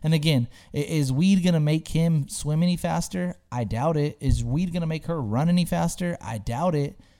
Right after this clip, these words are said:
But, like, we can't continue to bring him up. How long ago was that? Two thousand four, two thousand eight?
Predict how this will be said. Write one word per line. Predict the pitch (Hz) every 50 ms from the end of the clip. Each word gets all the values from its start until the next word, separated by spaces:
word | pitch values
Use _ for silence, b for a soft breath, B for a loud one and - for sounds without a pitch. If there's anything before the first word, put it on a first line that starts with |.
| b b b b b _ -
But, | 123 113 110 - 220 247 202 143 135 135 - - _ _ _ _ _ _ _ _ _ _ _ _ _ _ _ _ _ _ _ _ _ _ _ _ _ -
like, | 147 143 139 135 127 120 - - - _ _ _ _ _
we | 170 170
can't | - 262 254 175 208
continue | 160 143 - 170 170 156 135
to | 117 107
bring | 117 127 131 123
him | 120 127 131 127
up. | 127 123 113 101 -
How | 127 147 185 208
long | 185 165 160 147 139
ago | 123 110 120 113
was | 110 104 98
that? | 107 104 95 92 - - _ _ _ _ - _ _ _ _ _ - - _ _ _ _ _ _ _ _ _ _ _ _ _ _ _ _ _ _ _
Two | - - 180
thousand | 170 180 175 175 180
four, | 165 - 185 180 180 175
two | - 196
thousand | 175 180 175 170 180 180
eight? | 180 180 190